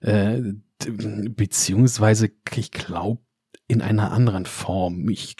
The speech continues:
denke mal, die Deutschen können das halt nicht so zeigen, äh, wie halt wirklich andere Karib-, nehmen wir mal, das ist wirklich ein krasses Beispiel, mal diese karibischen Länder. Äh,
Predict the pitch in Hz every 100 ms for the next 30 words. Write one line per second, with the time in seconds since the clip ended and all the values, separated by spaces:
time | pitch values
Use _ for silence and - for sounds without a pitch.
0 | - 107 - 107 104 98 95 95 - 110
1 | - 110 101 - 98 107 101 110 113 113
2 | 98 92 101 107 - - 104 107 92 98
3 | - - - - - 98 98 95 - 98
4 | - 92 90 95 - 98 104 110 113 92
5 | 92 - - - 139 101 139 175 123 151
6 | 208 104 98 98 127 123 - 104 107 120
7 | 98 90 117 - 98 92 90 90 92 -
8 | 87 98 127 95 78 - - 80 - -
9 | - - - - - - - - _ _
10 | _ _ _ _ _ _ _ _ _ -
11 | - - - - - 107 110 113 139